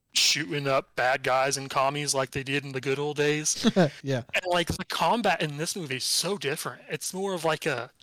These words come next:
Speaker 2: Sneaky.
Speaker 1: a real precise, almost Taken-like kind of shootouts.
Speaker 2: I feel like they tried
Speaker 1: And it
Speaker 2: to
Speaker 1: feels
Speaker 2: be
Speaker 1: so out
Speaker 2: John
Speaker 1: of
Speaker 2: Wick.
Speaker 1: place.
Speaker 2: I feel like they tried to be John Wick.
Speaker 1: Yeah, there, that, that's better.
Speaker 2: And,
Speaker 1: That's better comparison.
Speaker 2: and,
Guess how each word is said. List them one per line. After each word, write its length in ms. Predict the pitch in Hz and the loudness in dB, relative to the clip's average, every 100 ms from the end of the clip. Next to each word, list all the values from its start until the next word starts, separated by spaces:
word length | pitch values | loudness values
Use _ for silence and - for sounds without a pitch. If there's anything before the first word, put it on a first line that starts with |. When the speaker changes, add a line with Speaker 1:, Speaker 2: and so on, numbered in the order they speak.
| - | -6
Speaker 2:
Sneaky. 460 | - 143 135 - | -2 2 2 4
Speaker 1:
a 100 | 151 156 | 2 2
real 100 | 156 | -2
precise, 760 | - - - - 147 170 180 - | -6 -4 2 4 4 4 2 2
almost 400 | 165 156 139 - | 0 0 -2 -2
Taken-like 1160 | - 139 - 180 196 - _ _ 151 165 180 | 0 0 2 0 -2 -10 _ _ -2 0 0
kind 260 | - 175 175 | -2 -2 -2
of 80 | 180 | 0
shootouts. 760 | - 196 196 208 240 - - - _ _ - | 0 2 2 2 0 -2 -2 -6 _ _ 4
Speaker 2:
I 140 | 180 | 6
feel 180 | 220 359 | 8 8
like 160 | 339 247 | 8 8
they 480 | 175 175 165 156 143 | 10 12 12 12 8
tried 500 | - - 143 143 151 | 6 4 8 10 10
Speaker 1:
And 20 | |
it 20 | 156 | 8
Speaker 2:
to 60 | 151 | 8
Speaker 1:
feels 100 | 139 | 10
Speaker 2:
be 320 | 147 143 135 | 10 12 10
Speaker 1:
so 80 | 127 | 8
out 80 | - | 10
Speaker 2:
John 220 | 160 147 | 10 10
Speaker 1:
of 80 | 127 | 8
Speaker 2:
Wick. 140 | 160 | 6
Speaker 1:
place. 500 | 147 196 - - - - _ _ _ _ | 6 0 -4 -6 -6 -10 _ _ _ _
Speaker 2:
I 100 | 156 | 0
feel 120 | 175 247 | 4 4
like 100 | 190 | 4
they 100 | 160 | 4
tried 200 | 175 165 | 6 6
to 60 | |
be 120 | 156 | 6
John 300 | 143 135 123 107 | 4 4 2 -2
Wick. 340 | 107 - - - _ _ _ _ _ _ _ _ | -6 -10 -18 -20 _ _ _ _ _ _ _ _
Speaker 1:
Yeah, 400 | 156 170 143 110 - - | 2 4 4 2 -6 -4
there, 180 | 147 135 | -2 -2
that, 320 | 160 151 151 | 0 0 0
that's 180 | 156 147 | 0 0
better. 300 | 147 143 110 - - | 0 -2 -2 -8 4
Speaker 2:
And, 380 | 185 180 165 151 | 8 10 8 6
Speaker 1:
That's 140 | 143 | 2
better 260 | 143 127 117 _ | 2 0 -4 _
comparison. 420 | 123 180 170 156 | -2 4 6 6
Speaker 2:
and, 60 | 147 | 4